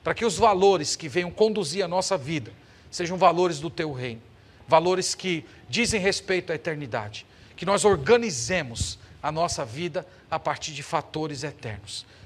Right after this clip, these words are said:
Nós pedimos isso também, Senhor, e rogamos, por fim, que o Senhor encha o nosso coração de graça, que, à semelhança de Ruth,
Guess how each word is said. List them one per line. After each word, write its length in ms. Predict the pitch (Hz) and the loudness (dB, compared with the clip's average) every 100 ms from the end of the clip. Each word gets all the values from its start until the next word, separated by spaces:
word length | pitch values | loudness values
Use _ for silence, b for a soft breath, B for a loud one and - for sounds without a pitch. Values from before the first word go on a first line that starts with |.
| B | B
Nós 200 | 135 151 | -8 -8
pedimos 680 | - - 170 131 175 120 113 | -8 -10 -6 -4 -4 -6 -8
isso 300 | 147 139 - | -8 -8 -6
também, 320 | - 156 123 | -6 -4 -6
Senhor, 320 | 120 - 110 113 B B B | -6 -8 -12 -18 B B B
e 60 | 143 | 2
rogamos, 500 | 175 139 190 185 - | 2 2 0 0 0
por 200 | 220 214 | 2 2
fim, 300 | - 175 139 B B B - | 0 -8 -8 B B B -14
que 60 | 170 | -8
o 40 | |
Senhor 380 | - 185 160 156 | -8 -6 -4 -2
encha 340 | 175 202 - | -2 -2 -4
o 60 | 185 | -4
nosso 360 | 156 165 180 - | -2 0 0 -2
coração 460 | 170 156 - 180 | -4 -4 -6 -6
de 120 | 170 | -8
graça, 500 | 156 151 131 113 - - B B B B - | -4 0 2 0 -4 -8 B B B B -8
que, 100 | 175 | -6
à 40 | |
semelhança 600 | - 214 202 175 190 - | 2 2 4 2 0 -2
de 120 | 165 | -6
Ruth, 560 | 175 135 196 - - - | -8 -4 -4 -4 -6 -8